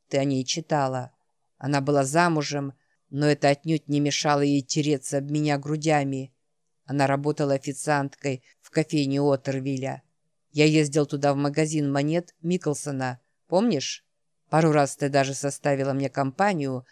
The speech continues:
когда Пэтс училась в колледже. А потом Джордж Микkelсон умер, его сын всё распродал и переехал в Новую Зеландию или ещё куда-то. Так вот,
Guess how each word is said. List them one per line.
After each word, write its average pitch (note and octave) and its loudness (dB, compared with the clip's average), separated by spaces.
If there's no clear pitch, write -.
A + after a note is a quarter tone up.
когда E3+ 0
Пэтс C3+ -4
училась C3+ -4
в - -20
колледже. C#3 -4
А C#3 -8
потом D3+ 0
Джордж D3+ -2
Микkelсон D3 -4
умер, D3+ -2
его D3 0
сын D3+ 0
всё D3+ -4
распродал D#3 0
и D#3 -8
переехал D#3+ 4
в D#3+ 0
Новую D#3+ 2
Зеландию C#3 0
или C#3 -2
ещё D#3 2
куда-то. C3+ -4
Так D#3+ -4
вот, C#3+ -2